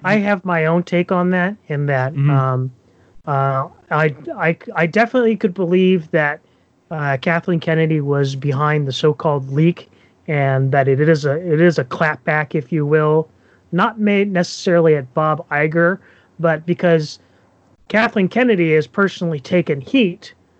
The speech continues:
Speaker 1: from,
Speaker 2: Right.
Speaker 1: you know, elements within Hollywood, uh, for not putting more female directors behind the camera.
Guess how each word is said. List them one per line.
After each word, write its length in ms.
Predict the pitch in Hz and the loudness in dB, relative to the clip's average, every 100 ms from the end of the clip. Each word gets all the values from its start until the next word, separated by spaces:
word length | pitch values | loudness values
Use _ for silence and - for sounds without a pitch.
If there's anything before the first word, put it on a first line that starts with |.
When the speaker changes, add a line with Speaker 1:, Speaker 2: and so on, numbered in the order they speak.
| _ _ _ | _ _ _
Speaker 1:
from, 400 | _ 165 156 151 | _ -2 0 0
Speaker 2:
Right. 140 | 151 151 _ _ - | -2 -4 _ _ -4
Speaker 1:
you 120 | 170 | 0
know, 220 | 160 151 | 0 0
elements 460 | 165 185 180 165 - | -2 0 2 0 0
within 280 | 160 - 151 | -2 0 -2
Hollywood, 840 | 139 214 240 185 160 151 151 156 180 _ _ _ - | -2 0 2 2 2 2 2 0 -4 _ _ _ -8
uh, 320 | 151 143 143 | -2 0 0
for 220 | 127 165 | -2 -2
not 240 | 165 170 - | 0 -2 -2
putting 320 | 226 240 170 | 2 2 2
more 180 | 156 151 | 0 0
female 520 | 131 175 160 151 143 | -2 0 2 2 0
directors 580 | 131 147 143 - 143 131 | 0 0 -2 -2 -2 -2
behind 380 | 160 131 139 131 | -2 -2 -2 -2
the 60 | |
camera. 440 | 127 220 240 135 | -2 0 0 -2